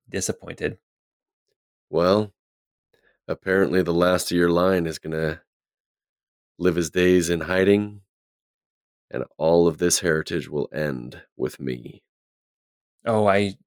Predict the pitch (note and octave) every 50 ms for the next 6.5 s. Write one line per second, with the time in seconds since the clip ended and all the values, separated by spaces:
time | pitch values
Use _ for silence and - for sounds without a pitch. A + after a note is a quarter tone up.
0 | _ _ _ - - - - - - - - - - - - - _ _ - C#3+
1 | D#3 D3 - G#3+ D#3+ D3 F3 F#3 - A2+ G2 F2+ F2+ - - A#2+ B2 A#2+ - -
2 | D3+ C#3 C3 A#2+ A#2 - B2+ A#2 - - - - C#3 C#3+ D3 C#3 C#3 B2 A2 A2+
3 | A#2 A#2+ A#2+ A#2 A#2 A#2 A2+ A2+ A2 G#2 G2+ - - - _ _ _ _ _ _
4 | _ _ _ _ - G#2 G#2+ G#2+ G#2 G2+ G2 G2 F#2+ F#2 - - A#2 A#2 A2 G2+
5 | F#2+ F2+ F2+ F#2 G2 G#2+ G#2+ - _ - - - - - - - _ _ - A#2
6 | A2+ A#2 A#2 A2+ A2+ A2+ A2 G#2+ G2